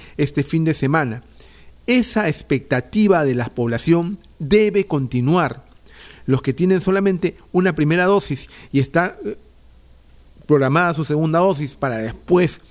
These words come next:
del veintiocho de julio, deben de estar seguros que tendrán su fecha inamovible en donde podrán aplicarse su segunda, eh, dosis. Y todas las personas que aún no se han vacunado, los más jóvenes, los que están,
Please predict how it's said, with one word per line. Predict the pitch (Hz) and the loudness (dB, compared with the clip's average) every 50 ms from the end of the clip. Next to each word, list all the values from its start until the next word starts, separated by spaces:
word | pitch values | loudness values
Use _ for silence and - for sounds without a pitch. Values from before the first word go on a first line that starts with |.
| - - - - - - | -20 -20 -20 -20 -14 -4
del | - 151 160 151 | 0 0 2 2
veintiocho | 160 151 135 165 156 139 160 | 0 0 2 0 2 2 0
de | 147 | 0
julio, | - 175 175 180 185 190 - - _ - | 2 2 2 2 2 0 -2 -10 _ -14
deben | - 135 131 180 185 180 180 185 180 | -4 2 4 6 6 6 4 2 0
de | 175 | -2
estar | 147 - 160 151 | -4 -4 -4 -4
seguros | 139 - 160 151 160 165 160 - | -2 0 0 2 2 0 0 0
que | - 143 | -2 -4
tendrán | - 135 131 135 147 160 156 143 131 - - - - - - - - | -2 -2 -2 -2 0 0 0 -2 -4 -8 -14 -20 -20 -20 -20 -18 -6
su | - - 143 | -2 -2 0
fecha | 139 - 190 180 175 - 185 180 180 - - - - - - | 2 4 4 2 2 0 -2 -4 -4 -6 -10 -20 -14 -6 -2
inamovible | 254 254 233 214 180 151 143 147 175 208 196 175 170 180 175 - | 0 0 2 2 2 2 2 2 2 2 2 2 2 0 0 -2
en | 143 143 | -4 -4
donde | 160 175 180 180 | -2 0 -2 -2
podrán | - 139 131 131 147 160 170 | -2 -2 -2 -2 -2 -2 -4
aplicarse | 151 - 131 - 156 151 143 - 170 - - - - - | -6 -6 -6 -4 -4 -4 -4 -6 -8 -10 -12 -18 -18 -10
su | - - 196 | -6 -4 -4
segunda, | - - 160 147 175 185 175 175 185 180 170 185 - - - - - - - - | -2 -2 -2 0 0 -2 0 0 0 -2 -2 -4 -10 -18 -20 -20 -20 -20 -12 -8
eh, | 151 123 117 117 147 | -4 -4 -4 -4 -4
dosis. | 175 131 131 160 220 233 - - 127 117 117 - - - - - - - - - - - - | -4 0 2 2 2 2 0 -2 -6 -6 -8 -8 -12 -16 -20 -20 -20 -20 -20 -20 -20 -8 -4
Y | 196 180 - | -2 -2 0
todas | - - 220 240 233 | 2 2 2 2 2
las | 208 185 | -2 -2
personas | - 165 165 185 190 208 202 | -4 -4 -2 -2 -2 -2 -2
que | - 156 | -2 -2
aún | 123 151 196 214 226 214 | 0 2 2 2 2 0
no | 208 | 0
se | 208 - | -2 -2
han | 202 185 | -2 -4
vacunado, | 190 185 - 190 185 226 240 226 185 160 165 170 | -4 -6 -4 -4 -2 -2 0 0 0 0 0 0
los | 165 147 131 131 | 2 0 0 0
más | 120 131 135 139 - | -2 -2 -4 -4 -4
jóvenes, | - - 202 196 175 165 160 165 175 - - - - - - - - - - - - - - - | 0 0 2 2 2 0 0 -2 -4 -4 -8 -14 -20 -20 -20 -20 -20 -20 -20 -20 -20 -16 -8 -6
los | 139 127 123 120 117 - | -4 -2 -2 -2 -4 -4
que | - 120 | -4 -6
están, | 117 - - 147 151 156 - | -4 -2 -2 -2 -2 -2 -6